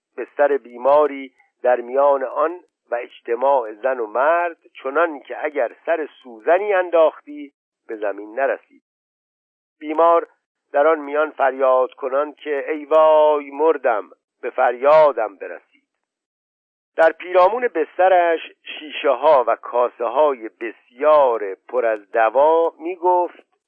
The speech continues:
«یا با اینها شفا یا مرگ.»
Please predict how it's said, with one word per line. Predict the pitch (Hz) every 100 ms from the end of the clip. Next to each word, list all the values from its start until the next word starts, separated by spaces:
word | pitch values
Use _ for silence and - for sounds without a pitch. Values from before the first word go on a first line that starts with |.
| _
«یا | 127 147 165 170 _ _ _ -
با | 123
اینها | 107 127 120 104 143 123 92
شفا | - 107 - 151 190 214 - _
یا | 127 135 123
مرگ.» | 110 90 -